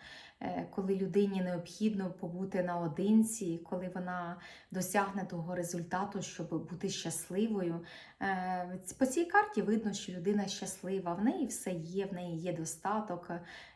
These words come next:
Дивіться, які шикарні, який шикарний одяг, яка шикарна жінка, як вона себе шикарно відчуває. І ця карта якраз говорить про те, що тут гармонія внутрішня людини,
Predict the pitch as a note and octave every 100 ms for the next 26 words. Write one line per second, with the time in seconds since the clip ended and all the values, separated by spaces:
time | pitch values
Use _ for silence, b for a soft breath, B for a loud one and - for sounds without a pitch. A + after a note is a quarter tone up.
0 | B G3 A#3 - A#3 A3 A3 A3 A3 -
1 | A3+ A#3 G#3+ G#3 G3+ G3 G3 B B G3+
2 | G3+ A3+ A3+ - A#3 A#3 G#3+ F#3 G3 F#3+
3 | E3+ - F#3 F#3 A3+ A3 A3 G#3 G#3 G#3
4 | G3+ F3 F#3 F#3+ F3+ E3+ F3 - A#3 A3+
5 | A3 G3 G3 - - F#3+ F#3+ F#3 F3 F3
6 | - F#3+ F3 F3 D#3+ E3 - B B G#3
7 | G#3 A3 A#3+ C4+ C4 G3 - G3+ F#3 F#3
8 | F#3+ G#3+ G#3 G#3 F#3 - G#3+ G#3+ - G3
9 | F#3+ F#3+ B B B A#3 B3 - E3 G3
10 | G3+ A3 A3 G#3 G3+ G#3 A3 A3 G3+ G3
11 | - F3+ F3+ - _ - F3+ F3 F#3 F#3
12 | F3+ F3+